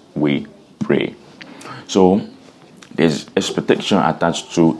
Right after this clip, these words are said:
every ministry. So you can, the moment you connect with this ministry, be ready to assure that you will come in contact with hope. For the Lord gave me a gift in my twenty-first birthday as a gift that I've made your voice the voice of hope unto generations. So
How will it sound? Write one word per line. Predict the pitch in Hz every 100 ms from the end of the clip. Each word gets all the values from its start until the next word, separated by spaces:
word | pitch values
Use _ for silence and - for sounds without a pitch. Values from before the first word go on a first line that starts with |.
| -
every | 95 85
ministry. | 80 80 - 73
So | - 82
you | 78 82
can, | 78 98 95 101 - -
the | 85
moment | 98 123 123
you | 110
connect | - 87 90 92 -
with | 80
this | 82 -
ministry, | 85 85 - - 76 - - - - - - 71
be | 78
ready | 82 104 98
to | - -
assure | 78 - 87 80
that | 76 76 -
you | 78 80 - -
will | 92
come | - 95
in | 80
contact | - 85 82 73 71
with | - 71 -
hope. | - 98 - - - _ _ - - - - - -
For | 71
the | 69
Lord | 76 92 78
gave | 92
me | 92 90
a | 80
gift | 78 85 -
in |
my | 76 69
twenty-first | - 82 71 - 90 82
birthday | 82 78 69
as | 71 71
a | -
gift | - 87 - -
that | -
I've | 64 71
made | - 87
your | 87
voice | 76 82 85
the | 80
voice | 82 82
of | 78 73 -
hope | 85
unto | 82 76
generations. | 76 71 73 58 - - -
So | - 50 50